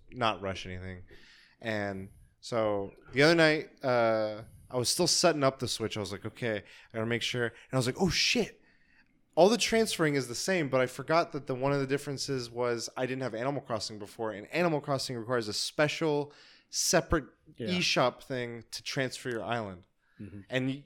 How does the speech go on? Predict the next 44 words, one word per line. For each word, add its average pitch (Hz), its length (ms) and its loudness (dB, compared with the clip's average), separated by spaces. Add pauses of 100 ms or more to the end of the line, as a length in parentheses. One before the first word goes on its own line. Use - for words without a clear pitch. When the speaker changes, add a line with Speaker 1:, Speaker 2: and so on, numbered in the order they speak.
(160)
Speaker 1:
I 147 140 6
was 147 160 8
like, - 200 -2 (240)
"I've 160 140 0
already 131 640 2
reset 147 600 2
my 127 100 0
old 139 220 0
Switch. - 580 -6
Did 127 160 0
I, 131 160 2
is 123 160 -4
it 151 140 -2
gone?" 147 360 -4 (560)
And 120 280 0
I 127 160 4
read, 127 340 6 (460)
and 117 180 -4
it's, - 160 -6
does, 120 260 -2
it's 120 220 -8
fine. 95 320 -2
As 113 140 -4
long 165 180 4
as 156 160 2
you 143 80 -2
have 139 300 0
your 160 80 2
old 160 120 0
Switch 151 300 -2
and 135 80 -6
you 120 80 -2
haven't, 123 280 0 (840)
uh, 120 200 0
I 156 100 8
didn't 202 240 4
reset 170 360 4
it. 208 140 8
I 143 80 6
just 135 320 0
cleaned 135 320 -4
it, 170 180 -4
wiped 120 320 -2
it, 170 260 -4